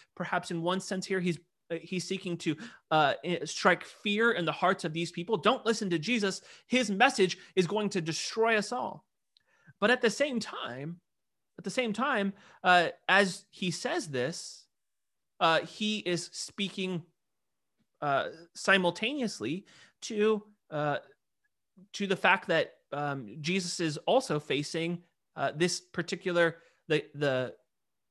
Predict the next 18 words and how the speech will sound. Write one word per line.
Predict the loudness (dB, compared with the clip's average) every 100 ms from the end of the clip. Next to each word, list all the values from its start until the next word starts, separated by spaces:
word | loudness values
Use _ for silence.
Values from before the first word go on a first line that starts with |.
| _ _ _ -6
demonic | 2 2 2 -2
spirit, | -8 0 2 2 0 _ _ -2
but | 0
also | 2 0 0
the | -4
demonic | -4 0 0 0
spirit | -8 -4 -2 -2 -8 -20 _
who | -2 0
is, | -2 -2 -4 -14 _ -4
uh, | -4 -4 -8 _ _
controlling | -8 -6 -4 -2 0 0 -2 -6 -10 _
this | -4 -2 -2 -6 -12 _ _ _ _
human. | -6 -4 -4 -6 -16 _ _ _ _ _ _ _ _ -20 -2
I-, | -2
i-, | 0 -4 -2
in | 0
a | 0
sense, | 0 0 0 -4